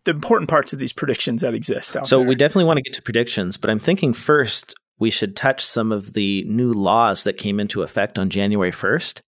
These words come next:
Speaker 2: here in California.
Speaker 1: That's a good start point. And then jump into news. It makes sense.
Speaker 2: Because it's, it's just in California, but it's affecting businesses all over the country because so many businesses sell to Californians or have Californians' data.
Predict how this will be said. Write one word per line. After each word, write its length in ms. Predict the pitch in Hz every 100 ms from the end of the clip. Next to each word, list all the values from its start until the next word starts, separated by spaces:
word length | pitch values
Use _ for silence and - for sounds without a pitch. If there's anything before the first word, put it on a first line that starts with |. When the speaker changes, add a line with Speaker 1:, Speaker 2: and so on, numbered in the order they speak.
| _
Speaker 2:
here 180 | 120
in 80 | 107
California. 720 | 101 107 90 - 90 123 202 240 _ _ _ - -
Speaker 1:
That's 140 | 311
a 40 | -
good 140 | 208
start 260 | - - 123
point. 240 | 170 226 - _
And 100 | 147
then 80 | 143 135
jump 180 | 135
into 160 | 143 131
news. 300 | 135 190 202
It 40 |
makes 220 | 151 139 -
sense. 300 | 147 185 -
Speaker 2:
Because 260 | 135 160
it's, 220 | 143 - -
it's 180 | 139
just 300 | - 175 214
in 60 | 233
California, 840 | 180 139 120 143 131 90 85 113 - _ _ _
but 500 | 107 139 139 104 - _ - _ _ _ _
it's 160 | 120
affecting 520 | 120 - 139 - 110 98 -
businesses 480 | 123 120 107 113
all 240 | - 117 117
over 160 | 107
the 80 | 95
country 380 | 95 151 156 107
because 320 | 95 - 98
so 360 | - - 127 120
many 320 | 113 110 104
businesses 600 | 101 123 113 - 95 98
sell 320 | - 85 87
to 160 | 95 107
Californians 640 | 101 98 151 143 92 85
or 60 | 87
have 300 | 92 90 -
Californians' 800 | 104 90 90 - 92 85 85 -
data. 380 | 110 101 -